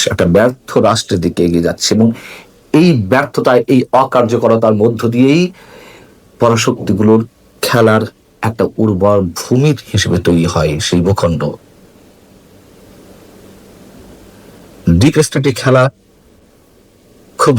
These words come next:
জোরে সোরে চলছে, এটা তো এখন আমাদের কারোর মুখের কথা নয়, তার যথেষ্ট প্রমাণ পাওয়া যাচ্ছে। এই অবস্থায় এসে নিশ্চয়ই, বা আরো আগে থেকে,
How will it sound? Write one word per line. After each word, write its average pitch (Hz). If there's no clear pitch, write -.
জোরে 135
সোরে 135
চলছে, 131
এটা 110
তো 123
এখন 98
আমাদের 104
কারোর 98
মুখের 127
কথা 90
নয়, 80
তার 98
যথেষ্ট 156
প্রমাণ 147
পাওয়া 90
যাচ্ছে। -
এই 151
অবস্থায় 156
এসে 180
নিশ্চয়ই, -
বা 113
আরো 123
আগে 110
থেকে, 95